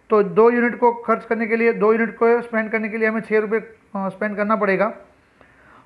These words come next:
और X जो भी है तीन रुपये वाला unit, वो चार unit आपके B में utilize हो रहा है, मतलब थ्री इंटू फ़ोर, मतलब बारह रुपये का आपका product बी में यूज़ हो रहा है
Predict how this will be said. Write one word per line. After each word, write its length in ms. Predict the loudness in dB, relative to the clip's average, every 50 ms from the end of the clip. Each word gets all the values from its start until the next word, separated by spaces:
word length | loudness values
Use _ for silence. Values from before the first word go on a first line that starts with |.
| _ 0
और 140 | 0 0 0
X 400 | 0 0 0 0 0 -2 -4 0
जो 120 | 0 0
भी 140 | 2 4 4
है 100 | 4 4
तीन 220 | 2 0 -2 -2 0
रुपये 180 | 2 4 6
वाला 180 | 6 6 6 4
unit, 240 | 4 2 2 0 2
वो 120 | 2 2
चार 360 | 2 2 0 2 2 2 0
unit 180 | -2 -2 0 0
आपके 220 | 0 0 -2 -6
B 180 | -4 -2 -2 -2
में 140 | 0 0 0
utilize 440 | 0 -2 -4 -4 0 2 2 2 2
हो 100 | 2 2
रहा 100 | 2 2
है, 120 | 0 -2 -10 -20 -20 -20 _ -4 -2
मतलब 260 | -2 0 0 -2 -2
थ्री 200 | -2 -2 -2 0
इंटू 360 | 0 -2 -4 -6 -4 -4 -6
फ़ोर, 260 | -4 0 2 2 2 2
मतलब 240 | 0 -2 -2 -2
बारह 240 | 2 4 4 4 4
रुपये 280 | 4 2 4 2 2 2
का 120 | 4 2 2 0 -2 -10 -20 _ _ _ -20 _ _ -6
आपका 220 | -6 -2 0 0 0
product 280 | 2 2 2 2 2
बी 160 | 2 0 2
में 120 | 4 4 4
यूज़ 200 | 4 4 4 4
हो 100 | 2 4
रहा 120 | 2 2
है 120 | -2 -4